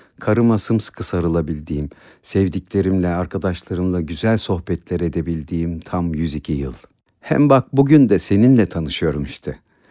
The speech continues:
Bu zor zamanlarda değil de başka bir zamanda doğsaydın keşke diyenler çıkacak karşına. Onları aldırma. Mutluluğun zamanı yok çünkü.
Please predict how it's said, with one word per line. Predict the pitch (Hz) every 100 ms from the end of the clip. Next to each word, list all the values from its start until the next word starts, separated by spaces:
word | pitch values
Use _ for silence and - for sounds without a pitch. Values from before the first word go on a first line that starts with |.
| _ _ _ _ 113
Bu | 120
zor | 147 151
zamanlarda | 139 123 117 104 95 87 85 76
değil | 95 113 113
de | 92 71
başka | 98 - 135
bir | 110
zamanda | 82 87 87 82 82
doğsaydın | 87 87 - 98 87 82
keşke | 76 80 76 - - -
diyenler | 90 87 82 90 92
çıkacak | - - 73 73
karşına. | - 71 - 73 62 - _ _ _ _ _ _ _ _ -
Onları | 135 104 85 80
aldırma. | 85 82 - 76 76 - _ _ - - -
Mutluluğun | 110 - 120 120 113
zamanı | 90 95 92 87 80
yok | 78 85 -
çünkü. | - 69 -